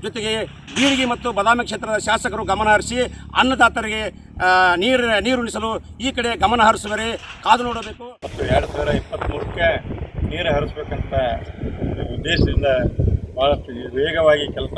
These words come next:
Speaker 2: ನಡೀತಾ ಬಂತು. ಈಗ ಇವು ಕೆಲಸದ ಕಾಮಗಾರಿಗಳು ಭಾಳ, ಆ, ಕುಂಠಿತ ರೂಪದಲ್ಲಿ ನಡೆಯುತ್ತಿರುವುದರಿಂದ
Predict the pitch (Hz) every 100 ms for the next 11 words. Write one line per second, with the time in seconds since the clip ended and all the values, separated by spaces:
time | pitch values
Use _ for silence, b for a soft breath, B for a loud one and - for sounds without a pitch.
0 | 131 120 - - - 139 151 135 123 -
1 | 131 - - - - - - - 165 180
2 | 156 - - - - 143 143 143 - 139
3 | - 147 131 139 139 135 131 127 117 127
4 | 135 123 - - - - - - - -
5 | - - - - 175 165 151 143 139 -
6 | 147 139 131 143 147 147 135 127 117 107